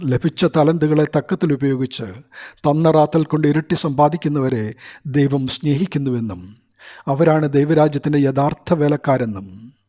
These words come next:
ദൈവം അവർക്ക് അനുഗ്രഹങ്ങൾ ഇരട്ടിയായി നൽകുമെന്നും വചനഭാഗം വെളിപ്പെടുത്തുന്നു.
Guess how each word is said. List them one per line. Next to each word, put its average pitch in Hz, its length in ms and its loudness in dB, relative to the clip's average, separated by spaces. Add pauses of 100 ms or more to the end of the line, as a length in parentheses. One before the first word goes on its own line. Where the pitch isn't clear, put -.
(1000)
ദൈവം 151 400 4
അവർക്ക് 147 280 0
അനുഗ്രഹങ്ങൾ 151 560 2
ഇരട്ടിയായി 151 480 4
നൽകുമെന്നും 139 580 -2 (500)
വചനഭാഗം 135 680 0 (280)
വെളിപ്പെടുത്തുന്നു. 117 840 -4